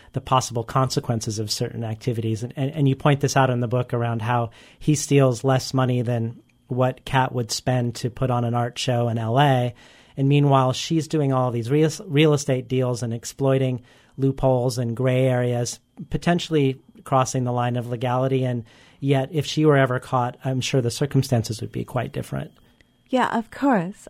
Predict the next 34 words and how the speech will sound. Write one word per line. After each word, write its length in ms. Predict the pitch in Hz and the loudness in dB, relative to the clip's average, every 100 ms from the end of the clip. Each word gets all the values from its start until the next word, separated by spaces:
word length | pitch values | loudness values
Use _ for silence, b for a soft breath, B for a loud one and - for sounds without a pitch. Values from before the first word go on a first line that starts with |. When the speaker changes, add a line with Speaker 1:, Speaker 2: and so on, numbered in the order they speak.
| - | 2
Speaker 2:
I 100 | 226 | 4
mean, 460 | 220 208 196 185 - - | 6 6 4 2 -2 -6
Kat 440 | 226 208 202 - - | 2 6 6 2 -4
is 240 | 208 190 - | -2 -2 -2
of 220 | 196 175 | -2 0
the 100 | 196 | -2
world 460 | 185 185 180 175 165 | -2 2 4 2 0
where 180 | 175 170 | 0 -2
she's 340 | - 196 - | -2 -6 -2
never 240 | 190 180 180 | 0 0 0
been 200 | 202 180 | 0 2
in 80 | |
a 100 | 170 | 0
situation 800 | 165 185 165 170 156 151 - 165 | -2 -6 -6 -4 -2 -2 -4 -4
that 160 | 156 - | -4 -6
she 120 | 175 | -10
can't 280 | - 160 139 | -4 -4 -4
talk 280 | - 147 143 | -2 -4 -2
her 100 | 151 | -6
way 180 | 143 139 | -4 -2
out 220 | 165 185 | 0 0
of. 180 | 123 120 _ B B B B B B | -2 -4 _ B B B B B B
Paul 520 | - 202 175 175 175 - | -6 2 4 4 2 -2
is 180 | 175 165 | -4 -2
in 280 | 170 151 156 | -2 -2 -4
the 200 | 160 - | -6 -2
opposite 600 | 160 139 175 - 131 - | -2 -2 -4 -6 -10 -6
world. 380 | 151 131 127 - | -4 -4 -4 -8
It's 200 | 139 - | -10 -8
a 60 | |
hundred 560 | 156 - 175 170 170 160 | -8 0 2 4 2 0
and 160 | 156 156 | -2 -2
eighty 320 | 151 147 147 | -2 -2 -4
degrees 720 | 143 147 139 135 135 - | -6 -4 -2 0 -2 -6